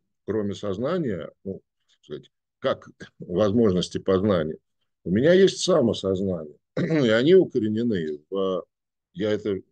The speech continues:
написал бы через дефис, «я» и я. То есть «я большое», дефис «и», и «я маленькое».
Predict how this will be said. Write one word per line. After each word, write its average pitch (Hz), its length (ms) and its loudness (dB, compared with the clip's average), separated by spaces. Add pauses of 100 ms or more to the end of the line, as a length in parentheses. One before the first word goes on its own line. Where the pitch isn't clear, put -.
(140)
написал 101 520 -4
бы 90 120 -6
через 87 320 -6
дефис, 107 500 -8 (280)
«я» 175 320 4 (120)
и 117 60 -2
я. 127 320 2
То - 140 -8
есть - 180 -12
«я 104 240 4
большое», 143 640 2
дефис 113 560 -6
«и», 196 300 -6 (180)
и - 280 -6
«я 120 140 0
маленькое». 73 460 -6